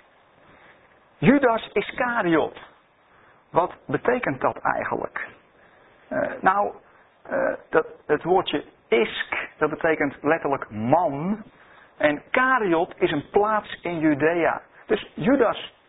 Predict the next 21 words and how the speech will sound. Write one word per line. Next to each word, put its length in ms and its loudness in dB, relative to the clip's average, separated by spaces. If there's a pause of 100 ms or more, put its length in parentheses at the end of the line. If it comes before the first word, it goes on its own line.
(460)
Iscariot 840 0
betekent 460 0
letterlijk 460 -2 (200)
man 440 2
uit 240 -2
Kariot. 680 0 (260)
Een 180 -2
plaats 400 0
in 340 -2 (240)
Judea. 640 2 (280)
En 100 0
ik 80 -2
had 120 2
al 80 2
gezegd 340 -4
dat 160 0 (100)
Judas 680 0 (260)
de 100 -2
Griekse 400 0
naam 400 2
is 320 -2